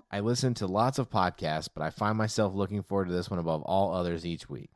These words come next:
Not sure if it's the friendly chemistry between hosts, the in-depth movie discussion, the Call of Cthulhu.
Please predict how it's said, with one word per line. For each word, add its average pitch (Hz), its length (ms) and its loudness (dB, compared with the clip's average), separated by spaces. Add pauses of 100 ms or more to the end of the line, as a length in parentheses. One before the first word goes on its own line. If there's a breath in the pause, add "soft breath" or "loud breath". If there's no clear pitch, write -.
Not 113 240 0
sure 127 300 2
if 107 100 -2
it's 87 100 -6
the 92 100 -8
friendly 131 360 2
chemistry 117 400 0
between 95 300 0
hosts, 160 480 2 (160)
the 90 80 -8
in-depth 127 500 2
movie 113 220 4
discussion, 120 680 2 (120)
the - 80 -8
Call 101 280 2
of 90 100 0
Cthulhu. 120 720 2